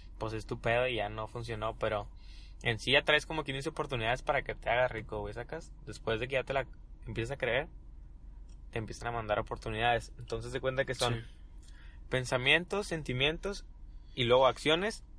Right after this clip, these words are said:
Speaker 1: Eso es lo que da igual a resultados, ¿ok?
Speaker 2: Sí.
Speaker 1: Porque también, güey, si, o sea, güey, eso que te digo de que si nada más declaras y no haces acción, güey, pues no mames, no te puede llegar un carro, güey, sin hacer nada, güey. Es como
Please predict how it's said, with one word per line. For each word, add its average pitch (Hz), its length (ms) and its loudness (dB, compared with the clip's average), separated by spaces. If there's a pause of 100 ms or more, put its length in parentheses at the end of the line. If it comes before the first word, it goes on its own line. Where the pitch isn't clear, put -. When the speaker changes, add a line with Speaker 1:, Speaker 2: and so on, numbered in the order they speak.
(140)
Speaker 1:
Eso 123 180 -2
es 123 60 -6
lo 135 140 0
que 123 100 2
da 113 140 4
igual 123 300 4
a 117 80 0
resultados, 107 720 0
¿ok? 147 200 -4 (260)
Speaker 2:
Sí. - 220 -2 (960)
Speaker 1:
Porque 120 240 -2
también, 120 320 2
güey, 135 120 -2
si, 113 280 -2
o - 80 0
sea, 117 120 2
güey, 110 240 0
eso 117 200 -4
que 135 100 -2
te 131 100 -2
digo 117 140 2
de 110 80 -2
que - 80 -12
si - 60 -10
nada 107 120 -6
más 110 160 -4
declaras 131 480 -2
y 117 80 -6
no 107 120 -4
haces 120 220 -8
acción, 117 340 -2
güey, 135 180 -2 (400)
pues 113 160 0
no 110 60 -4
mames, 117 240 0
no 107 80 -2
te 123 120 -2
puede 127 400 6
llegar 113 280 4
un 127 100 0
carro, 123 320 8
güey, 147 160 4
sin 120 160 -2
hacer 110 240 2
nada, 123 260 8
güey. 113 160 0
Es - 80 -8
como 131 360 -2